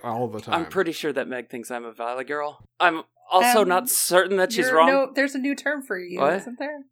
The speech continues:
Speaker 3: My, my mother taught me this new term that Mackenzie taught her.
Speaker 2: The Visco thing?
Speaker 3: It's also s-,
Speaker 2: Yeah.
Speaker 3: yeah.
Speaker 1: Oh.
Speaker 3: You're a Visco
Speaker 2: Yep.
Speaker 3: girl.
Speaker 1: I, I took the, I, have we all taken
Speaker 2: Yes.
Speaker 1: the Visco girl quiz? What did you get, Tim?
Speaker 3: No,
Speaker 2: Uh,
Speaker 3: I have
Speaker 2: I
Speaker 3: not.
Speaker 2: got a, uh, no, no, no, I didn't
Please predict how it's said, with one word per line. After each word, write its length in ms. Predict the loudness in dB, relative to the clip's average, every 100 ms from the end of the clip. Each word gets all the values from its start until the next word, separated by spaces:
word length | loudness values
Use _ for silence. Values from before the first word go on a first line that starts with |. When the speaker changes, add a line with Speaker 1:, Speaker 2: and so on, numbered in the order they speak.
| _ -6
Speaker 3:
My, 100 | -6 -2
my 140 | -2
mother 260 | -2 -2 -2
taught 200 | -4 -6
me 80 | -8
this 220 | -8 -6
new 100 | -6
term 360 | -4 -4 -4 -8
that 160 | -10
Mackenzie 380 | -8 -8 -8 -10
taught 200 | -10 -10
her. 260 | -12 -16 -16 _ _
Speaker 2:
The 60 | -4
Visco 360 | -4 0 -2
thing? 260 | -2 -6 -6 _ _
Speaker 3:
It's 140 | -6
also 220 | -4 -4 -6
s-, 140 | -10 -6
Speaker 2:
Yeah. 300 | -2 -2 0
Speaker 3:
yeah. 300 | 4 4 6
Speaker 1:
Oh. 320 | 8 10 8 2
Speaker 3:
You're 120 | -4
a 60 | -4
Visco 200 | -6 -4
Speaker 2:
Yep. 140 | -4
Speaker 3:
girl. 200 | -4 -10 -14 2
Speaker 1:
I, 320 | 6 8 10
I 20 | 8
took 280 | 6 -2 0
the, 140 | 2
I, 240 | 4 4 2 -4
have 240 | 0 2
we 120 | 4 4
all 140 | 4
taken 220 | 4 6 6
Speaker 2:
Yes. 120 | 6
Speaker 1:
the 120 | 0
Visco 500 | 0 -2 -2 -2 0
girl 320 | 0 0 -2 -2
quiz? 280 | -2 0
What 180 | 0 0
did 180 | 0 0
you 80 | -2
get, 200 | -2 -4
Tim? 320 | -2 -4 -4 -12 _ -2
Speaker 3:
No, 640 | 6 6 6 2 -4 -8 -6
Speaker 2:
Uh, 60 | -2
Speaker 3:
I 80 |
have 160 | -2 0
Speaker 2:
I 60 | -2
Speaker 3:
not. 40 | 0
Speaker 2:
got 140 | 2
a, 440 | 2 2 -2 -6
uh, 540 | -10 -8 -8 -8 -12 -14 -14 -4
no, 180 | 0 0
no, 100 | 0
no, 140 | 0
I 160 | 0 0
didn't 440 | -2 -6 -12